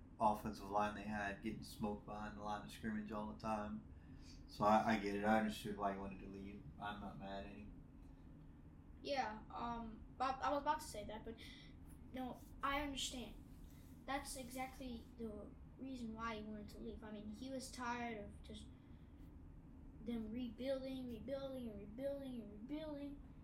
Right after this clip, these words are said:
Speaker 2: and he just needed to go to another team. And now I think he's gonna stay at the forty-niners. 'Cause, um, that,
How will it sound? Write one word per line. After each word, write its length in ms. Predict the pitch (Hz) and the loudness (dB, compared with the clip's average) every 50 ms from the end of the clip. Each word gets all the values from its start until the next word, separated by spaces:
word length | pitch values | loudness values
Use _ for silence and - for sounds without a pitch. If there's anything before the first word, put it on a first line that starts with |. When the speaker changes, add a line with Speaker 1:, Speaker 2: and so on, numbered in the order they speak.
| - - - - - - - - - - - - - - 214 | -12 -12 -12 -12 -12 -12 -12 -12 -12 -12 -12 -12 -10 -10 -8
Speaker 2:
and 300 | 214 220 214 208 202 202 196 208 214 | -6 -6 -6 -6 -6 -8 -8 -6 -4
he 100 | 247 262 | -4 -4
just 160 | 294 294 277 | -4 -4 -4
needed 200 | 262 254 254 240 - | -4 -4 -4 -4 -6
to 60 | - | -6
go 160 | 240 233 233 | -4 -4 -4
to 180 | 233 233 - 233 | -4 -4 -4 -4
another 200 | 226 226 220 - - - | -2 -2 -4 -4 -6 -6
team. 320 | - 262 254 262 262 262 262 - - - - - - - - - | -4 -4 -2 -2 -4 -4 -4 -6 -10 -12 -12 -12 -12 -12 -10 -8
And 80 | 226 220 214 202 208 | -6 -6 -6 -4 -2
now 420 | 226 254 285 294 302 294 285 - - - | 0 4 6 6 6 6 6 4 0 0
I 140 | 214 233 240 | 0 0 0
think 240 | - 254 247 226 - | -2 -2 -4 -4 -4
he's 160 | - 247 233 | -4 -4 -4
gonna 160 | - 233 220 | -4 -4 -4
stay 320 | 214 - - - - 247 240 | -4 -6 -6 -4 -2 0 0
at 120 | 226 226 - | 0 0 -4
the 60 | - - - | -6 -8 -8
forty-niners. 720 | 220 214 214 - - - - - - - - - - - - - - - - - - - - - - - - - - - | -6 -6 -6 -8 -10 -10 -10 -10 -12 -12 -12 -12 -12 -12 -12 -12 -12 -12 -12 -12 -12 -12 -12 -12 -12 -12 -12 -12 -10 -8
'Cause, 480 | - 233 220 214 208 214 202 - - 220 | -6 -6 -4 -4 -4 -6 -8 -8 -8 -8
um, 280 | 214 202 196 190 190 190 190 - - - - - - - - - - - - - - - - | -6 -6 -6 -8 -8 -10 -10 -10 -12 -12 -12 -12 -12 -12 -12 -12 -12 -12 -12 -12 -6 0 2
that, 200 | 240 247 - | 2 2 2